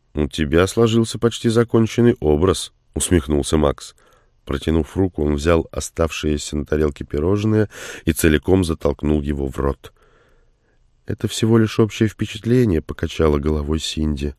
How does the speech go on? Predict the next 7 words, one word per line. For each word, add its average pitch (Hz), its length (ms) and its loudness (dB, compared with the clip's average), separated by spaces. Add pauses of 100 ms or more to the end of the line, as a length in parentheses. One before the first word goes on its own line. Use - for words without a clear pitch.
(880)
«Возможно, 98 720 -2
ошибочное. 82 800 -2 (560)
Я 76 160 -2
даже 82 260 0
не 85 80 0
могу 87 280 -2
объяснить, 92 560 -2